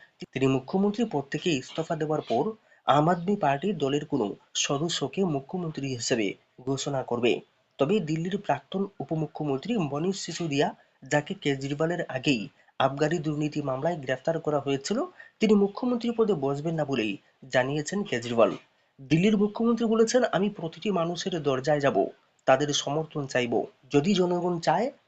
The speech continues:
তবে আমি আবার ক্ষমতায় ফিরব।" আগামী বছরের ফেব্রুয়ারি মাসে দিল্লিতে বিধানসভা নির্বাচন হতে চলেছে।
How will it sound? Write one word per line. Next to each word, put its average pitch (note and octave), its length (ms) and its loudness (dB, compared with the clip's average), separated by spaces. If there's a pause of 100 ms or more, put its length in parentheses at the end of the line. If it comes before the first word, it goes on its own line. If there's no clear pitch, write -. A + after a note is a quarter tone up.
(120)
তবে D3+ 280 6
আমি D3 240 0
আবার D#3+ 320 4
ক্ষমতায় C3+ 440 -2
ফিরব।" G#2+ 360 -2 (380)
আগামী B2+ 320 0
বছরের C#3 420 -2
ফেব্রুয়ারি C3+ 460 -2
মাসে C#3+ 260 2 (520)
দিল্লিতে D3 360 -2
বিধানসভা E3+ 560 -2
নির্বাচন D3 540 -2
হতে - 220 -4
চলেছে। A2+ 400 0